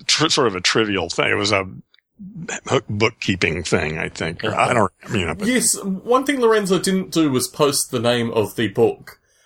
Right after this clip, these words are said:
Speaker 2: And the thing
Speaker 1: Yeah.
Speaker 2: that I liked about that was actually I was contacted through the week by a fellow
Speaker 1: <laughs>
Speaker 2: asking the name of the book, and I
Speaker 1: Yeah.
Speaker 2: thought, so much the better that, that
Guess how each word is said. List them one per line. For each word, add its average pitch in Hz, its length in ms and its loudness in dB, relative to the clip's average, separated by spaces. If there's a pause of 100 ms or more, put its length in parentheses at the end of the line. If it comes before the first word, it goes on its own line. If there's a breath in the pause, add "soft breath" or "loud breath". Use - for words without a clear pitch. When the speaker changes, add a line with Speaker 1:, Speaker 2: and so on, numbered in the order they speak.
(180)
Speaker 2:
And 143 160 2
the 151 60 6
thing 127 100 -4
Speaker 1:
Yeah. 113 140 6
Speaker 2:
that 127 100 0
I 160 80 4
liked 170 340 0
about 117 260 2
that 107 140 2
was 113 160 0
actually 131 440 2
I 117 60 8
was 120 140 0
contacted 156 600 -2
through 117 180 0
the 110 80 2
week 127 260 -2
by 104 140 6
a 98 60 2
fellow 120 360 4
Speaker 1:
<laughs> - 40 -2
Speaker 2:
asking 120 440 2
the 98 80 2
name 98 240 0
of 95 80 0
the 92 60 -8
book, 104 300 0
and 143 100 0
I 156 40 4
Speaker 1:
Yeah. 196 160 6
Speaker 2:
thought, - 100 -2 (260 loud breath)
so 240 220 2
much 285 200 0
the 170 80 2
better 190 340 2
that, 139 240 -4 (380)
that 139 200 2